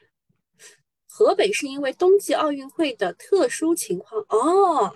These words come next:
你了解，了解，嗯。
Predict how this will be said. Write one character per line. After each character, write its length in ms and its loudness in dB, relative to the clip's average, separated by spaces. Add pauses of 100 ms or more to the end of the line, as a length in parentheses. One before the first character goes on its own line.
(300)
你 100 4
了 220 4
解， 240 -4 (180)
了 220 -2
解， 240 -8 (280)
嗯。 360 -4